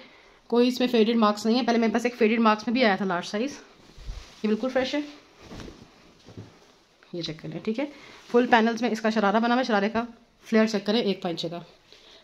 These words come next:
Length इसकी फ़ोर्टी थ्री से फ़ोर्टी फ़ोर है। ये आ गया जी इसका frock, फ्लेयर frock के साथ है ये। ये check करें,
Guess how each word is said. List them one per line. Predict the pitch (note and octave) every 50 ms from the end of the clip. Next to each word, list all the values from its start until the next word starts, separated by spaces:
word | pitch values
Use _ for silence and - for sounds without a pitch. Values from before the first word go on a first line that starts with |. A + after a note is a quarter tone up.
| -
Length | G#3+ A3+ A#3+ B3 B3+
इसकी | B3+ - - C4+
फ़ोर्टी | - B3 A3+ A#3+ A3+
थ्री | - B3+ B3+
से | - C#4+
फ़ोर्टी | - B3 A3 - A3+
फ़ोर | - A3 G#3 A3+ B3+
है। | D#4 E4 - - - - _ _ _ _ - - - - - - - _ _ _ _ _ _ _ _ _ _ _ _ _ _ _ - - - - - - - -
ये | A3 A3 A3
आ | G#3 G3+
गया | F#3+ G3+
जी | G3+ G3+ G3+
इसका | - G3+ - - F3+
frock, | - - A3 A3 C4 C4 - - - - - - - - - - - _ _ - - - - - - - - - - - - _ _ _ _ - - _ - - - - - - - - _ _ _ _ _ _ - - - - _ - - - - - - - - - - - - - - - - - - - _ - - _ _ _ _ _ - - - - - - - - - - - - - - - - - - - - -
फ्लेयर | - A#3+ B3 B3+ C#4+ D4
frock | D4 C#4 B3+ C4+
के | - C4
साथ | - C4+ B3+ A#3+
है | - C4+
ये। | C4 C#4+ D4 C#4+ - - - - - - - - - - - - - - - - _ _ _ _ _ _ - - - - _ _ _ - _ _ _ _ _
ये | - F3
check | D#3+ D3+ C#3+ -
करें, | - D3